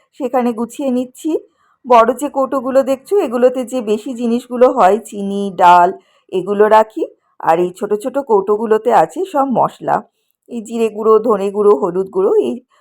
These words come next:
মশলাগুলো এগুলোতে থাকে। এভাবেই গুছিয়ে রাখার চেষ্টা করি। আর প্রতি মাসে যখনই এই কাজটা করি তখনই এই জায়গাটা একটু গুছিয়ে নিই, তাহলে মোটামুটি সারা মাসই পরিষ্কার থাকে। তাহলে এবার হলো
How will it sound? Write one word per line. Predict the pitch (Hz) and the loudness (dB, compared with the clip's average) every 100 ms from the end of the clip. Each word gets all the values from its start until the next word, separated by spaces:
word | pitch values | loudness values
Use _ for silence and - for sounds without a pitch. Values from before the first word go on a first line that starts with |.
| _ | _
মশলাগুলো | - 185 - 208 208 220 466 - _ _ 170 | -4 -4 -2 -4 -4 -2 -4 -6 _ _ -10
এগুলোতে | 165 156 151 170 | -2 -2 -2 -8
থাকে। | - - 175 214 _ _ _ | -8 -10 -14 -18 _ _ _
এভাবেই | 262 254 254 277 226 | -2 0 0 -4 -8
গুছিয়ে | 220 302 247 | -12 -4 -2
রাখার | 254 277 254 | 0 -4 -4
চেষ্টা | 202 185 226 220 | -6 -6 -8 -4
করি। | 247 247 - _ _ _ | -4 -4 -8 _ _ _
আর | - 190 190 | 0 0 0
প্রতি | 208 196 247 233 | -4 -6 -2 0
মাসে | 185 - - 190 | 0 -2 -8 -2
যখনই | 147 - 214 240 381 _ _ _ _ _ | -2 0 -2 -2 -4 _ _ _ _ _
এই | 202 208 | -8 -2
কাজটা | 185 180 - 226 226 | -2 -2 -6 -6 -2
করি | 196 202 415 | -4 -2 -2
তখনই | 240 214 220 226 | -2 0 -2 -2
এই | 196 | 0
জায়গাটা | 175 160 175 240 | 0 2 0 -2
একটু | - 285 339 | -6 -10 -12
গুছিয়ে | 165 - 170 165 | -12 -12 -12 -10
নিই, | 208 | -12
তাহলে | 262 240 269 254 | -4 -4 -2 -2
মোটামুটি | 247 247 247 - | -2 -2 -4 -6
সারা | - 190 214 202 | -2 0 0 0
মাসই | 175 - 330 269 | -2 -2 -6 -4
পরিষ্কার | 175 - 151 - | -4 -6 -10 -8
থাকে। | 175 156 - 196 _ _ _ _ _ 269 | -8 -8 -10 -16 _ _ _ _ _ -6
তাহলে | 240 233 | -2 2
এবার | 220 240 - _ _ _ _ _ _ _ _ | 2 2 -2 _ _ _ _ _ _ _ _
হলো | - 214 | -2 0